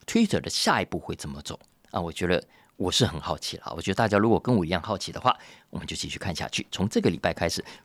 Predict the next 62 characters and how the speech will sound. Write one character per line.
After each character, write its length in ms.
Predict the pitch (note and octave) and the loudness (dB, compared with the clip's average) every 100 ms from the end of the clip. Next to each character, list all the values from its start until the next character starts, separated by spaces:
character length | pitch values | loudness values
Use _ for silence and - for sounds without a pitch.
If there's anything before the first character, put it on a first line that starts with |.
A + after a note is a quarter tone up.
| - | 4
观 160 | E3+ F#3 | 6 6
察 200 | - E2+ | 2 -2
一 40 | |
下 220 | - - - _ | 0 0 -2 _
接 160 | - A#2+ | 2 2
下 140 | G#2+ | 2
来 140 | D2 | -4
Twitter 280 | - - D2 | -4 -4 -4
的 100 | - | -8
变 200 | - G3+ - | 2 2 2
化。 180 | - - _ _ _ _ _ - | -4 -16 _ _ _ _ _ -2
那 40 | |
最 180 | D3+ C#4 | 6 6
近 160 | F#3 C#3 | 8 6
我 80 | D#2+ | 4
还 160 | E2+ | 0
看 160 | - A#2 | -2 0
到 120 | G2 | 2
另 140 | F#2+ | 2
外 140 | E2+ D#2+ | 2 0
一 20 | |
个 80 | D#2+ | -2
跟 160 | F2 E2+ | -2 -4
品 260 | - D2 | -6 -8
牌 240 | - D#2 D#2 | -4 -4 -4
有 180 | D#2 | -6
关 180 | - D#2 D2+ | -4 -4 -4
的 100 | - | -4
新 260 | - B2+ | 4 4
闻 100 | F#2+ - | 4 -2
啊， 100 | E2 | -6
也 80 | D2 | -4
是 120 | F2+ | -2
我 200 | D#2+ D2+ | -2 -4
很 180 | - E2+ | -4 -2
有 100 | E2+ | -2
兴 220 | - - | -2 -4
趣 160 | - - | -4 0
观 240 | F#2+ F#2 | 0 0
察 180 | - D2+ | -2 -8
的 360 | - C2+ A#1+ - | -8 -6 -8 -6
case 320 | - G2+ - - - | 0 2 0 -4 -6
study， 320 | - A#2 A2 - - - - | 2 6 6 2 -8 -14 -8
呃， 180 | - E2 | -4 -2
也 100 | D#2 | 0
跟 140 | F#2+ | 2
大 100 | F2+ | 2
家 120 | F2 D#2 | 0 -2
来 80 | |
分 180 | D2+ G2+ | 2 2
享 180 | - C2+ | 2 -4
一 60 | D2+ | -6
下。 180 | F2+ - - - - - | -6 -8 -18 -16 -8 2
我 140 | A2 | 4
讲 180 | - D2+ | 4 2
一 20 | |
下 140 | D2+ F2 | 0 -2
这 100 | D#2 | -2
个 80 | |
新 220 | D#2 F#2 F2 | -4 0 0
闻 120 | C#2+ | -2
啊， 200 | - | -10